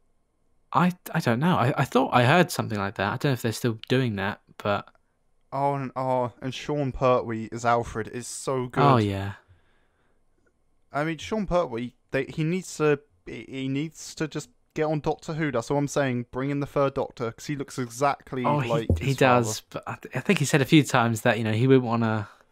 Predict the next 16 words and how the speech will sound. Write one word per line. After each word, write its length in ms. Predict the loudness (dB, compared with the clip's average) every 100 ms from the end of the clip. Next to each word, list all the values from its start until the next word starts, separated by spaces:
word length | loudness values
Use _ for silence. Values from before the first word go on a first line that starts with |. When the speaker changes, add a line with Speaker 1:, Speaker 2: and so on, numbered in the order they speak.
| _ _ _ _ _ _ _
Speaker 1:
he 140 | 0
wouldn't 120 | 0
wanna, 240 | 2 0 -2 _ _
you 120 | -8
know, 220 | -6 -6 -8 _ _ _
Speaker 2:
See, 120 | 2
Speaker 1:
do 120 | 4
Speaker 2:
I, 40 | 4
Speaker 1:
it 80 | 2
'cause 120 | -2
his 120 | 0
dad 260 | 0 0 0
did 160 | -4
it. 180 | -4 -8 _ -8
Speaker 2:
I, 200 | -6 -2
I've, 260 | -4 -6